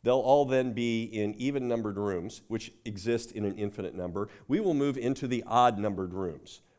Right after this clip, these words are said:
which also exist in an infinite number." I hope your brain is exploding at this point. <laughs> Okay? So if you can check an infinite number of people into a hotel with an infinite number of rooms, even though all those rooms are full,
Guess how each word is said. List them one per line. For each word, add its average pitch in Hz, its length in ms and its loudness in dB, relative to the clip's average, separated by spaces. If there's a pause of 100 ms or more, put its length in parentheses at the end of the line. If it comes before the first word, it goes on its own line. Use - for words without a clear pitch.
which 104 160 -6
also 104 600 -2
exist 98 500 -6
in 98 80 -6
an 95 100 -6
infinite 92 380 -8
number." 80 380 -10
I 175 120 0
hope 165 180 -4
your 120 100 -4
brain 104 340 -2
is 98 140 -8
exploding 87 640 -8
at 85 120 -12
this 90 140 -10
point. - 180 -12 (600)
<laughs> 302 80 -6 (1000)
Okay? 120 260 -4 (360)
So 170 400 6 (160)
if 160 160 2
you 247 140 2
can 202 200 2
check 160 480 6
an 120 120 2
infinite 190 460 6
number 143 300 4
of - 120 -4
people 113 500 0
into 131 380 2
a 104 60 6
hotel 139 480 2
with 107 140 -2
an 113 120 -2
infinite 160 400 -4
number 123 320 0
of 104 100 -2
rooms, 107 360 0
even 151 220 -2
though 117 120 4
all 143 220 4
those 127 220 0
rooms 117 240 -4
are 98 80 -6
full, 95 360 -2